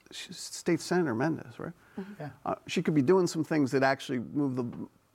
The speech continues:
Speaker 1: move the needle. So I think it's fine to call attention to the problem. I think it's good. Um, but, but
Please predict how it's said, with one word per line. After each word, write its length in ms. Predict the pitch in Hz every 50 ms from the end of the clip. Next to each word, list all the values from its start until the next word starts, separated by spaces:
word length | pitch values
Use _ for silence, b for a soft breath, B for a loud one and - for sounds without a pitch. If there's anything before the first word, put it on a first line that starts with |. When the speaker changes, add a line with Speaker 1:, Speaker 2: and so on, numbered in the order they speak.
| - - -
Speaker 1:
move 220 | - 160 160 139 117
the 80 | 127
needle. 240 | 131 156 185 170 123
So 160 | 110 - - -
I 120 | 143 175
think 180 | 170 214 180 160
it's 140 | 156 - -
fine 260 | - - 147 156 151
to 60 | 151
call 180 | - - 160 147
attention 380 | - - 139 139 - - 147
to 60 | 139
the 80 | 131 127
problem. 400 | - - 131 127 151 180 180 170
I 80 | - 127
think 200 | 131 135 120 120
it's 120 | 107 113
good. 400 | 110 117 120 120 127 143 170 180 - B B B B B B B B B B B B B -
Um, 380 | 131 127 123 120 120 117 117 - _ _ - 113 117 151 185 - _
but, 220 | - 143 131 - - _ _ 143
but 260 | 131 143 135 135